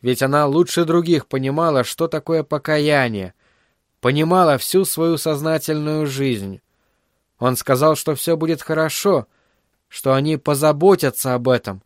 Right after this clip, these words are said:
Уж то-что, а она-то точно позаботится.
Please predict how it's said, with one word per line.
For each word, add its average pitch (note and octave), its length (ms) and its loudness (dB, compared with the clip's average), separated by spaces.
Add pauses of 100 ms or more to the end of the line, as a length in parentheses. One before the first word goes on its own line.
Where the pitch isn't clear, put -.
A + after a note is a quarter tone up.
(600)
Уж - 300 -6
то-что, F#3+ 580 2
а E3 220 2
она-то F3+ 400 0
точно F3+ 520 2
позаботится. D3 840 -2